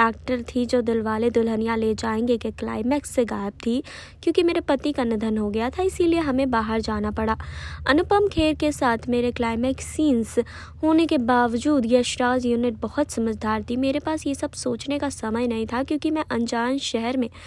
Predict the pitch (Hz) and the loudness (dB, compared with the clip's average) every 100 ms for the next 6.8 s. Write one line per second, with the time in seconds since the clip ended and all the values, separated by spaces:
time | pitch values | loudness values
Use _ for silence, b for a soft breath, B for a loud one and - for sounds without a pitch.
0 | B B B 277 311 311 320 320 294 277 | B B B 2 4 2 2 0 0 0
1 | 262 262 262 240 226 285 262 233 226 240 | 0 -2 -2 -2 -2 -2 -2 -4 -2 -2
2 | 233 - 233 226 - 240 262 269 226 214 | -4 -4 -4 -4 -2 -2 0 -2 -4 -2
3 | 240 - 208 214 208 214 220 254 - B | -4 -6 -8 -6 -4 -2 -2 -4 -8 B
4 | B B - - 269 277 - 285 - 247 | B B -2 2 4 4 0 -2 0 -4
5 | - - 294 302 247 240 233 254 233 220 | -4 -2 0 2 0 0 2 2 2 0
6 | 214 214 208 214 208 214 226 247 | 0 0 -2 -2 -2 0 0 -2